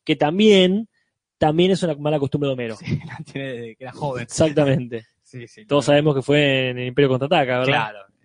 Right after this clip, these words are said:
Speaker 2: sí, sí, no, es una costumbre de mierda que tiene de contar el final.
Speaker 1: <laughs> Aún habiéndole gustado la película,
Speaker 2: Claro.
Speaker 1: por lo menos no lo dijo ahí.
Speaker 2: No sé cua-, claro, lo habrá leído en una revista, en donde leyó, este, en los noventa los finales de las películas.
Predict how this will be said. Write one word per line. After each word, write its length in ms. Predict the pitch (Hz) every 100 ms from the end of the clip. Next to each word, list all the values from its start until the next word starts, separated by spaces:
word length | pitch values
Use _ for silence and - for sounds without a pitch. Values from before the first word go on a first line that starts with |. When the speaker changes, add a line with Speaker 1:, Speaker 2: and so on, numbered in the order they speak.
| 110
Speaker 2:
sí, 220 | - 110
sí, 160 | _ 98
no, 100 | 107
es 140 | - -
una 100 | 131
costumbre 420 | - 117 139 131
de 80 | 117
mierda 300 | 120 127 117
que 80 | 113
tiene 240 | 110 120 117
de 80 |
contar 240 | 110 107 113
el 80 | 107
final. 380 | 113 117 120 _ _ _
Speaker 1:
<laughs> 280 | - - -
Aún 380 | 165 156 233 269
habiéndole 360 | 226 208 196 160
gustado 320 | 151 - 180
la 100 | 160
película, 300 | 147 180 165
Speaker 2:
Claro. 280 | 135 190 - 143
Speaker 1:
por 120 | 180
lo 60 | 202
menos 160 | 240
no 80 | 208
lo 80 | 185
dijo 180 | 180 180
ahí. 260 | 170 135 -
Speaker 2:
No 100 | 190
sé 140 | 165
cua-, 180 | - 127 -
claro, 380 | 160 135 120 123
lo 60 |
habrá 120 | 131 165
leído 340 | 143 156 160
en 40 | 135
una 120 | 139
revista, 600 | 127 127 156 151 - 113
en 120 | 120
donde 240 | 139 156
leyó, 500 | 127 107 - 139 143
este, 460 | 131 - - _ 117
en 380 | 101 98 _ 110
los 140 | 110
noventa 520 | 113 120 143 156 156 135
los 160 | 110
finales 280 | 117 127 127
de 60 | 110
las 60 |
películas. 420 | - 147 143 117